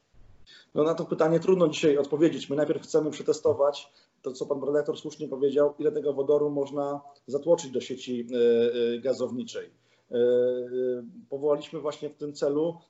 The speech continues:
kolejny element naszego programu wodorowego, projekt związany z New Fuel Lab, czyli takie laboratorium, które między innymi ma zająć się tą, e, kwestią.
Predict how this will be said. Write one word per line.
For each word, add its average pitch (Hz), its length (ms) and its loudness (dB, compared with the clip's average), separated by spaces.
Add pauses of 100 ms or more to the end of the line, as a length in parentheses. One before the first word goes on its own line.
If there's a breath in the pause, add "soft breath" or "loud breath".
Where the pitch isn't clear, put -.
(140)
kolejny 156 320 2
element 135 380 -2
naszego 127 320 -6
programu 139 360 -2
wodorowego, 127 680 -2 (320)
projekt 151 300 2
związany 143 680 -4 (200)
z 113 180 -12
New 160 240 -2
Fuel 151 320 4
Lab, - 420 -2
czyli 131 160 -8
takie 143 220 -2
laboratorium, 139 600 0
które 139 200 -4
między 147 280 -4
innymi 147 420 -2 (220 soft breath)
ma 143 100 2
zająć 147 300 2
się 151 200 4 (220)
tą, 147 280 0 (640)
e, 139 40 0
kwestią. 139 540 -2